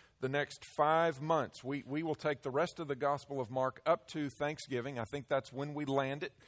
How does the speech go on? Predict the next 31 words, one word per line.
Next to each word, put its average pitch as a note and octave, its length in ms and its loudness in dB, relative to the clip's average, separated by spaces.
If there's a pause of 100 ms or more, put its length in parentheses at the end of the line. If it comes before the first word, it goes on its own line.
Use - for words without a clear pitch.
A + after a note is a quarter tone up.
(320)
And G#2+ 140 -6
we D3+ 100 -4
complete D#3+ 500 0
our C3 160 6
study C3+ 420 0
of A#2 100 -4
the A2 60 -10
Gospel A#2 400 0
of G2 80 -6
Mark. B2 300 0
And C3 100 -6
it E3 120 -4
will D#3+ 80 -6
take D3+ 260 0
us B2+ 260 -2 (400)
five D#3+ 320 4
more D#3+ 220 2
months D3+ 420 0
to D3 80 -6
cover C#3+ 380 2
one D3+ 460 -2
week D#3 340 0
of B2 140 -4
time D3 320 -2
in A2+ 80 -6
history. A#2 420 -6
But G#2+ 200 -4 (600)
this D#3 220 -6
is C3 140 -6
the B2+ 100 -8
most A#2+ 440 -4